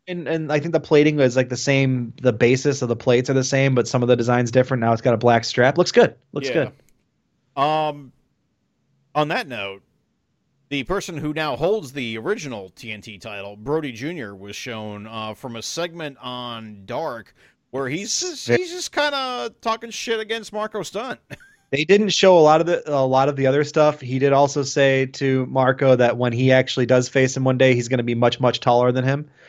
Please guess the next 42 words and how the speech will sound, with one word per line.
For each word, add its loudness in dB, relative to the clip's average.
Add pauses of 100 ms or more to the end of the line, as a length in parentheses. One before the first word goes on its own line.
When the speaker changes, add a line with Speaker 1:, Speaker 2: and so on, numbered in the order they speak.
(240)
Speaker 1:
Uh, 6
I 2
thought 2
that 4
was -4
a 0
good -2
line. 0
Speaker 2:
<laughs> -16
Speaker 1:
Uh, 4 (100)
he, 4
uh, 6
Speaker 2:
He -4
Speaker 1:
eviscerated, 2
uh, 0
Japanese 0
legend, 0 (120)
deathmatch 0
legend -2
Doctor 0
Luther. -4 (420)
Uh, 0 (160)
Speaker 2:
Is 0
Speaker 1:
he, 4
Speaker 2:
that 2
the 2
Speaker 1:
he 4
Speaker 2:
one 6
Speaker 1:
made 6
Speaker 2:
who 4
Speaker 1:
fun 4
Speaker 2:
said -4
he, -4
he -8
said -6
he -8
had -4
a -6
ball -6
in -12
his -18
head? -18